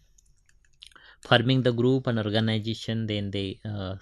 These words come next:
try to settle themselves in the river valleys due to availability of water, water and fertile land, which came to the known as river valley civilization. So from here, the man started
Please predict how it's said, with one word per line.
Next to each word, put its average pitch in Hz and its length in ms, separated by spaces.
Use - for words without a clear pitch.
try 110 160
to 113 140
settle 123 360
themselves 107 540
in 101 80
the 101 100
river 104 260
valleys 104 440
due 98 180
to 92 240
availability 117 640
of 110 80
water, 101 360
water 107 220
and 110 260
fertile 101 440
land, 95 320
which - 300
came 107 200
to 101 100
the 101 220
known 101 240
as 104 80
river 113 280
valley 104 240
civilization. 90 880
So 170 160
from 190 260
here, 180 320
the 190 340
man 135 360
started 120 600